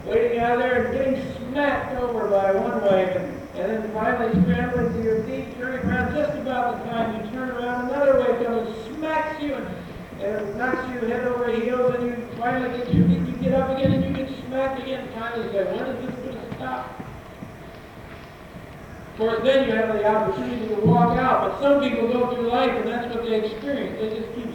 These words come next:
smacked and turned over and upside down, and they wonder, "When am I going to get some relief?" And that's the way David felt in Psalm forty-two. He was just smacked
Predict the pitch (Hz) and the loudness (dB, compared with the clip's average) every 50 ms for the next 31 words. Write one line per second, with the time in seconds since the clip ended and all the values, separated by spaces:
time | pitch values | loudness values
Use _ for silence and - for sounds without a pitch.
0 | - - - 254 262 277 285 285 285 285 - - - 208 196 - - - - - | -10 -10 -8 -6 -2 0 0 0 0 -2 -4 -6 -6 -8 -8 -8 -10 -12 -8 -2
1 | 285 294 294 269 247 240 247 262 269 277 269 247 220 208 208 196 - - - - | 0 2 2 2 2 2 2 2 4 4 4 2 2 2 0 0 -2 -4 -8 -10
2 | - - - - 285 285 285 294 285 262 254 240 240 226 220 226 233 262 269 285 | -12 -12 -6 2 4 4 4 4 2 2 2 2 2 2 0 0 0 0 2 2
3 | 277 247 220 202 202 196 196 196 190 202 240 269 294 302 - - - - - - | 2 2 0 0 0 0 0 0 0 0 2 2 2 2 2 2 0 -2 -2 -4
4 | - - - - - - - - - - - - - - - - 190 233 262 269 | -8 -10 -12 -12 -14 -14 -14 -14 -16 -16 -18 -16 -16 -14 -10 -2 2 4 4 4
5 | 247 - - - - - - - - - - - - - - - - - - - | 4 4 2 0 -2 -6 -8 -10 -12 -14 -14 -14 -14 -16 -16 -16 -16 -16 -16 -16
6 | - - - - - - - - - - - - - 165 175 196 220 226 220 208 | -16 -16 -16 -16 -16 -16 -16 -16 -16 -16 -16 -14 -12 -6 -4 -2 -2 0 0 0
7 | 208 208 196 190 185 185 175 170 170 - 220 214 220 - - - - 190 185 185 | 2 2 2 2 0 -2 -4 -4 -4 -2 -2 -4 -4 -4 -8 -8 -6 -6 -6 -4
8 | 170 175 180 190 226 254 226 - - - - - - 185 - - - - - - | -2 -2 0 2 2 2 2 0 -2 -4 -4 -6 -8 -10 -14 -14 -16 -16 -16 -10
9 | 190 196 240 269 294 277 - 254 233 240 240 226 233 247 262 277 277 262 - - | -8 -4 0 2 2 2 2 0 0 2 2 2 2 4 4 4 4 4 2 0
10 | 226 214 202 185 180 175 180 185 180 180 175 - - - 233 233 226 233 226 226 | 0 0 0 2 2 0 -2 -2 -4 -6 -6 -8 -8 -4 -2 0 2 2 0 0
11 | 226 226 226 233 233 233 233 233 233 269 285 302 262 202 - - - - - - | -2 -2 -2 0 2 2 2 2 2 0 0 0 0 -2 -2 -4 -6 -8 -10 -14
12 | - - - - - - - - - - - - - - - 214 226 233 233 233 | -14 -16 -16 -16 -16 -16 -16 -14 -14 -14 -14 -14 -14 -14 -10 -10 -6 2 2 2
13 | 226 233 233 240 240 - - - - - 202 226 226 208 - - - - | 4 4 2 0 0 -2 -4 -8 -8 -6 -4 -4 -2 -2 -4 -4 -6 -8